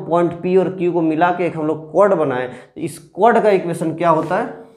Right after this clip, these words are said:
T बराबर ज़ीरो। क्या होता है, T बराबर ज़ीरो। तो T क्या है student, तो T है y Y one minus two एक्स प्लस एक्स वन, ये एक्स वन वाई वन इसी point को हम लोग रिस-, मान के चलते हैं, ठीक है।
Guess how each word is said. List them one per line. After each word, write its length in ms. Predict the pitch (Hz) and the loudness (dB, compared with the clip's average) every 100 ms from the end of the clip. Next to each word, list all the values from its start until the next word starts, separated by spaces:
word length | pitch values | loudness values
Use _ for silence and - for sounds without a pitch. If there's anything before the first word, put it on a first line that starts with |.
| _ _ - _ _ - - 151 | _ _ -20 _ _ -20 -16 -6
T 120 | 139 | -4
बराबर 440 | 120 110 123 175 - - - _ 120 | -2 -4 -4 -8 -12 -20 -20 _ -8
ज़ीरो। 240 | 107 95 | -6 -6
क्या 580 | - - _ _ - 151 | -14 -20 _ _ 0 2
होता 280 | 151 175 220 | 2 0 -4
है, 120 | - - - _ _ | -6 -18 -20 _ _
T 140 | 220 233 | -2 2
बराबर 440 | 185 175 160 165 | 4 4 4 2
ज़ीरो। 300 | 151 160 143 - - - | 2 2 2 -2 -8 -8
तो 60 | |
T 280 | 143 - 240 | -6 0 0
क्या 200 | 226 226 | 4 6
है 80 | 220 | 4
student, 320 | - 220 226 - - - | 2 -2 -2 -6 -12 -10
तो 60 | |
T 260 | 143 196 190 | -8 -4 0
है 80 | 185 | 0
y 280 | 156 165 190 | 2 4 4
Y 200 | 185 185 | 4 2
one 160 | 180 175 | 2 0
minus 380 | 170 170 170 170 | -2 -2 -4 -4
two 120 | 175 | 0
एक्स 220 | 160 156 | 0 0
प्लस 240 | - 202 190 | 0 0 0
एक्स 180 | 151 139 | -2 -2
वन, 100 | 139 | 0
ये 180 | 160 | 2
एक्स 160 | 147 143 | 0 -2
वन 100 | 143 | -4
वाई 160 | 139 135 | -2 -2
वन 120 | 139 | -2
इसी 200 | 156 180 | -4 -4
point 300 | - 143 135 | -2 -2 -2
को 60 | 139 | -4
हम 140 | 131 | -2
लोग 240 | 170 196 - - _ _ - | -2 -4 -8 -20 _ _ -8
रिस-, 220 | 143 - - - | -8 -8 -14 -10
मान 240 | - 139 131 | 0 2 2
के 80 | 127 | -2
चलते 300 | 120 107 117 | -4 -6 -4
हैं, 80 | 120 | -2
ठीक 160 | |
है। 80 | 165 | 0